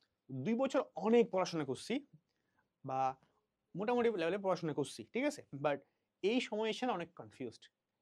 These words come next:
রিভিশন বিষয়টা কি actually? বা এটা শুরু করে কেমনে? দেয় কেমনে? এটা আমি ঠিক বুঝতে তো পারতেছি না। তো এমন কি করলে আমার যে যদি এফোর্ট, চেষ্টা,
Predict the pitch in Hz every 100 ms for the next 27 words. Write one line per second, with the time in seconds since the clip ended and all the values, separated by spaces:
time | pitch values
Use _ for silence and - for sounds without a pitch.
0 | - 170 226 - 247 208 165 - 143 135
1 | _ 160 147 _ 120 110 117 127 147 180
2 | - - 208 202 139 175 180 131 117 95
3 | 117 156 190 220 208 151 117 98 92 _
4 | _ - 156 180 127 131 - - 180 131
5 | - 117 104 85 _ _ _ _ _ _
6 | _ _ - - - 139 180 226 220 196
7 | 139 110 127 240 - _ - 165 202 247
8 | 226 214 185 143 160 143 110 _ 196 196
9 | - 147